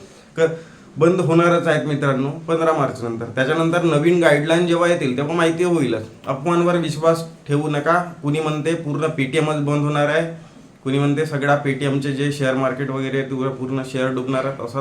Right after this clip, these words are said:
तसा. तर याच्यावर थोडा काही डि-, क्लॅरिफिकेशन काय, डायरेक्ट सेबी आहे, आरबीआय आहे,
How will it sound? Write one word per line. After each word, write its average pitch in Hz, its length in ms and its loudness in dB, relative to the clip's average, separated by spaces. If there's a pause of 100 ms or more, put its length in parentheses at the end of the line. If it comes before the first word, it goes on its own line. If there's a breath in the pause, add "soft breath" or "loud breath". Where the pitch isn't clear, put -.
तसा. 135 300 -4
तर 147 40 -2
याच्यावर 139 460 0
थोडा 135 180 0 (460 loud breath)
काही 131 280 2
डि-, 123 300 -2
क्लॅरिफिकेशन 139 680 0
काय, 139 300 2
डायरेक्ट 131 380 2 (400 loud breath)
सेबी 135 380 2
आहे, 120 420 2
आरबीआय 123 580 2
आहे, 113 240 0